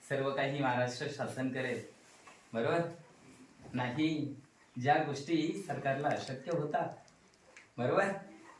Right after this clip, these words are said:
त्या ठिकाणी काही समाजसेवक या ठिकाणी आहेत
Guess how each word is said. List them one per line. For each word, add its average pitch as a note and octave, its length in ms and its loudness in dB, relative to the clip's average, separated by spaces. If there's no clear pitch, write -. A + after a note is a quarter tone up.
त्या D3+ 160 6
ठिकाणी E3 340 2
काही D3+ 340 2
समाजसेवक C#3+ 880 2
या C3 140 4
ठिकाणी C3 600 0
आहेत C3 480 4